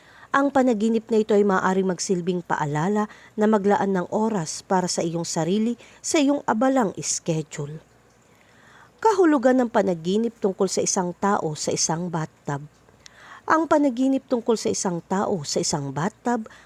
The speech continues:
ay madalas na kumakatawan sa pangangailangan para sa pangangalaga sa sarili at personal na pagbabagong lakas. Ito ay nagpapahiwatig na ang tao sa panaginip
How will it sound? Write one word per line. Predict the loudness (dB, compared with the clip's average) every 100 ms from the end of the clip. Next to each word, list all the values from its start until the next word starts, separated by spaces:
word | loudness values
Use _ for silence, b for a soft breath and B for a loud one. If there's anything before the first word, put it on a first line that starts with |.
| B
ay | 2
madalas | 4 2 2 0 -2 -4
na | -2
kumakatawan | 0 0 0 -2 0 0 0 -2 -6 B B
sa | -4 -2
pangangailangan | 0 -2 -2 -4 -2 0 2 0 -2 -6 B B
para | 2 2 0
sa | -2
pangangalaga | 0 0 2 2 2 2 0
sa | -2 -2
sarili | -2 -2 0 0 -2 -6 B B
at | -4 0
personal | 0 0 0 2 2
na | 0
pagbabagong | -2 -4 -4 -2 -2 0 0 0
lakas. | -2 -4 -4 -4 -8 -12 _ _ b b b
Ito | -4 2 4
ay | 4
nagpapahiwatig | 2 2 0 0 -2 0 0 0 -2 -4 -2
na | -2
ang | -2
tao | 2 2 2
sa | -2 -2
panaginip | -2 -2 -6 -4 -4 -6